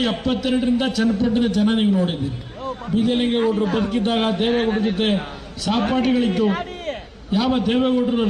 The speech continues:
ರೈತರ ಪರವಾಗಿ ಹೋರಾಟ ಮಾಡ್ಕೊಂಬಂದು ಅರವತ್ತು ವರ್ಷದ ಅವರ ರಾಜಕೀಯ ಜೀವನದಲ್ಲಿ, ದೇವೇಗೌಡರ ಮಕ್ಕಳು, ದೇವೇಗೌಡರ ಆಸ್ತಿಯನ್ನು ನೀವು ನೋಡಿದ್ದೀರಿ. ಬಹುಶಃ ಪಕ್ಕದ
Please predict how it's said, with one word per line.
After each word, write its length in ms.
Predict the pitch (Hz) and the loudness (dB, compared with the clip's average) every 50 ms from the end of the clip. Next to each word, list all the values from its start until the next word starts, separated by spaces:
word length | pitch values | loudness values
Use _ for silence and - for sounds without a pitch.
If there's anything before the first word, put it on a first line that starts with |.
| 185 | 2
ರೈತರ 340 | 208 240 269 254 202 262 247 247 190 240 | 2 2 0 0 0 -2 -2 -2 -2 -2
ಪರವಾಗಿ 360 | 240 240 240 254 269 262 262 247 | 0 0 0 0 0 0 0 2
ಹೋರಾಟ 260 | 233 247 262 262 233 254 247 247 | 2 0 0 0 0 2 2 2
ಮಾಡ್ಕೊಂಬಂದು 520 | 240 226 202 240 226 220 226 202 208 180 160 - - - - - - - - - - 190 | 2 0 0 0 0 2 2 2 0 0 -2 -4 -8 -12 -14 -14 -14 -14 -14 -6 -2 -2
ಅರವತ್ತು 360 | 220 247 247 254 - - 247 226 | 0 2 2 0 0 0 0 2
ವರ್ಷದ 260 | 233 220 - - 247 254 233 | 2 2 0 0 0 0 0
ಅವರ 120 | 233 233 233 220 214 | 0 0 2 2 2
ರಾಜಕೀಯ 280 | 214 202 - - 214 196 170 | 0 0 0 0 -2 0 2
ಜೀವನದಲ್ಲಿ, 460 | 190 190 185 185 180 165 160 143 127 120 - - - - - - - - - - - - - - | 2 2 2 2 0 -2 -4 -6 -6 -8 -12 -16 -20 -20 -20 -20 -20 -20 -20 -18 -18 -14 -4 -2
ದೇವೇಗೌಡರ 520 | 196 220 233 226 226 226 226 220 202 220 220 185 180 202 | 0 2 2 2 2 0 0 0 0 0 0 0 2 0
ಮಕ್ಕಳು, 320 | 202 190 - 233 240 247 262 262 196 226 | 0 0 -2 -2 -2 0 0 0 0 0
ದೇವೇಗೌಡರ 460 | 240 240 240 233 214 233 214 208 208 196 202 | 0 0 0 0 0 0 0 0 2 2 0
ಆಸ್ತಿಯನ್ನು 480 | 196 - - 214 220 214 220 226 247 285 277 | 0 -2 -2 -2 0 2 2 2 2 2 2
ನೀವು 120 | 277 269 262 254 | 2 2 2 2
ನೋಡಿದ್ದೀರಿ. 420 | 247 247 240 202 240 240 226 226 220 202 180 - - - - - - - - - - - - 190 | 2 2 2 2 2 2 2 2 0 0 -2 -4 -10 -14 -14 -14 -16 -16 -16 -16 -14 -4 0 0
ಬಹುಶಃ 380 | 226 240 214 - 226 240 233 220 208 190 - - - - - 247 - - - 202 | 2 2 2 0 0 0 0 0 -2 -2 -4 -6 -10 -14 -14 -16 -16 -6 -2 -2
ಪಕ್ಕದ 320 | 214 208 - 254 220 240 | 0 0 0 0 0 2